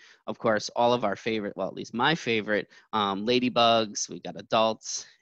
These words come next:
and larvae, um, that go to town on aphids, minute pirate bugs, uh, and parasitoid wasps, not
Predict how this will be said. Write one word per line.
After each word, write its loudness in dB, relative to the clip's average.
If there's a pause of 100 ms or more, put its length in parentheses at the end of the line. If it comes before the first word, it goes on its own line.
and 0 (320)
larvae, 4 (120)
um, -2
that -2 (100)
go -4
to -10
town -2 (340)
on 0
aphids, -2 (140)
minute -2
pirate 0
bugs, 0 (280)
uh, 0
and -8
parasitoid -4
wasps, -4 (360)
not 0